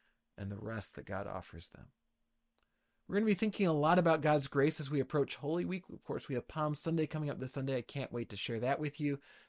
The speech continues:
during our in-person and online worship at five thirty P M.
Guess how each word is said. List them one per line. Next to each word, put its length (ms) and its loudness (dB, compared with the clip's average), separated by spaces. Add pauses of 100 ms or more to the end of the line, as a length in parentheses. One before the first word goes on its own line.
(160)
during 300 -2
our 180 -2
in-person 640 -6
and 160 -6
online 380 -4
worship 380 -4 (280)
at 100 -18
five 180 -2
thirty 220 -4
P 200 -8
M. 260 2